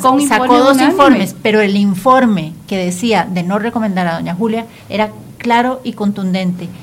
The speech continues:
Speaker 2: y traía cuestionamientos más que precisos en torno a la señora que hoy está siendo investigada por el mismo poder,
Speaker 1: Por el
Speaker 2: por la misma corte.
Speaker 1: Por ejemplo, el, el argumento sobre el tema salarial,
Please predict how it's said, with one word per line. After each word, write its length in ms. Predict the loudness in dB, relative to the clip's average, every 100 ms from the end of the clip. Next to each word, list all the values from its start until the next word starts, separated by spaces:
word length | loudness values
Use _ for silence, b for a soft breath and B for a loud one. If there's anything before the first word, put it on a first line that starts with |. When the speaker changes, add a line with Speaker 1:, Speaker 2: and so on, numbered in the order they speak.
| B
Speaker 2:
y 100 | -8
traía 460 | 0 0 2 2 0
cuestionamientos 880 | -4 -4 -2 -2 0 -2 -4 -8 B B B B
más 520 | 0 4 4 2 0 -6 -18 -20 -20 _ _ -4
que 120 | -4
precisos 800 | -2 -2 0 -2 -2 -6 -10 -14 -4
en 160 | -2
torno 240 | 0 0 2
a 60 |
la 80 | 0
señora 460 | 0 0 2 0 -2
que 240 | -4 -4 2
hoy 340 | 4 4 2 -4
está 280 | -8 -4 -4
siendo 320 | -4 -4 -4
investigada 640 | -6 -8 -4 -2 -2 -2
por 140 | -6 -6
el 80 |
mismo 680 | -2 2 2 2 -2 -4 -6 -6
poder, 400 | -4 -4 -4 -6 -12 -18 -20 -2
Speaker 1:
Por 240 | 0 0 0
el 120 | 2
Speaker 2:
por 80 | 4
la 100 | 4
misma 400 | 2 0 0 4
corte. 440 | 4 2 -6 -12 -14 -6
Speaker 1:
Por 140 | -2
ejemplo, 480 | 0 2 0 0 -2
el, 280 | 0 0 -2 0
el 100 | 0
argumento 760 | 0 0 0 0 0 -2 -4
sobre 760 | -6 -6 -4 -2 -2 -4 -4 -6
el 100 | -2
tema 280 | 0 0 -2
salarial, 560 | -4 -4 -2 -2 0